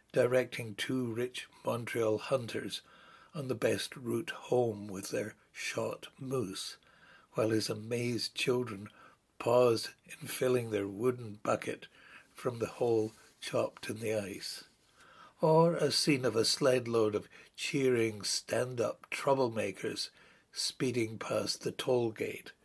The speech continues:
refusing to pay. In one painting, Krieghoff shows us a historically important view of the river beneath Quebec City, crammed with squared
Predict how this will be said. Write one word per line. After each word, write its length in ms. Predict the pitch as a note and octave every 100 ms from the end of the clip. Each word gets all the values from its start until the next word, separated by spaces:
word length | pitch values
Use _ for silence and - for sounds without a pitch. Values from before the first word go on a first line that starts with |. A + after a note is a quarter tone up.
| _ _ _ -
refusing 680 | C#3+ - A#2+ G#2+ - G2+ G#2+
to 100 | -
pay. 420 | A#2 G#2+ F#2+ - _ _ _ _ _ _ _ _ _ _ _ _ _ -
In 140 | C#3
one 320 | C3 F#3+ A#3 E3+
painting, 580 | A#2+ G#2 G#2+ C#3 C3 - _ _ _ _ _ _ _ -
Krieghoff 400 | D#3+ E3 D3 C#3+
shows 420 | - C#3 B2 A2+
us 200 | A2+ -
a 80 | A2
historically 1200 | - C3 - - - C3 D3 D3 - B2+ B2 -
important 800 | B2 G#2 - A#2+ A#2 C3 B2 -
view 260 | B2 A#2
of 120 | A2+ A#2+
the 80 |
river 420 | A2 C3 A2 G2+ G#2 - - _ _ _
beneath 460 | - B2+ B2 G#2 -
Quebec 400 | - A#2+ A2+ -
City, 460 | - B2 - - - _ _ -
crammed 680 | - - C3+ D3 C3+ C#3+ A#2+
with 180 | A2
squared 800 | - - - - C3 B2+ A#2+ A#2+